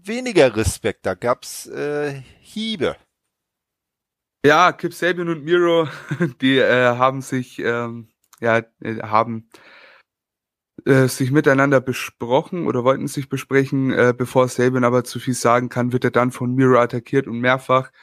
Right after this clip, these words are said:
Speaker 2: durch den Umkle-, äh, Umkleideraum geworfen. Und das sah ziemlich funny aus. Der Bulgare fragte dann, äh, ja,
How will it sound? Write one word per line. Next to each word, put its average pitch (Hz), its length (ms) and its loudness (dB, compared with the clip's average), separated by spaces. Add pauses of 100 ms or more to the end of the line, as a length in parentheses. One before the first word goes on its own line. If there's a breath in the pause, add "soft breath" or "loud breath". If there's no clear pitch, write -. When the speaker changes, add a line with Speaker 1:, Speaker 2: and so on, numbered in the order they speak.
(240 soft breath)
Speaker 2:
durch 127 160 0
den 135 180 -2
Umkle-, 127 480 0
äh, 120 140 2
Umkleideraum 120 680 0
geworfen. 120 580 -2 (220)
Und 113 100 -10
das 113 160 -8
sah 113 500 2
ziemlich 135 340 -4
funny 127 280 0
aus. 131 260 2
Der 131 80 -2
Bulgare 131 480 0
fragte 131 400 -6
dann, 131 380 -4 (480 soft breath)
äh, 120 420 2 (1600)
ja, 120 280 0